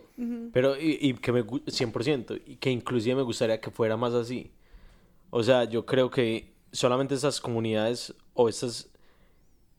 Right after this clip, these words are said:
Speaker 2: cierta, yo creo que esa población, o,
Speaker 1: Ujú.
Speaker 2: que, que me atrever-, esa población la que de verdad se manifiesta a través de la ropa, podría,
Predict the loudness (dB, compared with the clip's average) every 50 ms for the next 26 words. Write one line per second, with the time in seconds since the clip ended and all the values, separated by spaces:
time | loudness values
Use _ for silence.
0 | _ _ _ _ -20 _ -16 -10 -6 -2 2 4 6 6 4 2 -2 -10 -10 -4
1 | -2 -2 0 2 2 0 2 2 2 2 2 2 2 2 4 4 2 2 2 2
2 | 0 0 0 -2 -4 -4 -4 -4 -4 -4 -6 -6 -4 -4 -2 -2 -4 -6 -8 -8
3 | -8 -10 -12 -12 -14 -12 -4 -2 0 0 2 2 2 4 2 2 0 0 0 0
4 | 0 2 4 4 4 4 2 2 0 0 0 0 0 -2 -2 0 0 0 2 2
5 | 2 0 -2 -2 -2 -2 -2 -2 -2 -2 -2 -2 0 0 2 2 2 2 2 2
6 | 2 2 2 0 0 0 0 0 -2 -6 -14 -20 -20 _ _ _ _ _ -20 -20
7 | -20 -20 -20 -18 -6 -2 0 2 4 2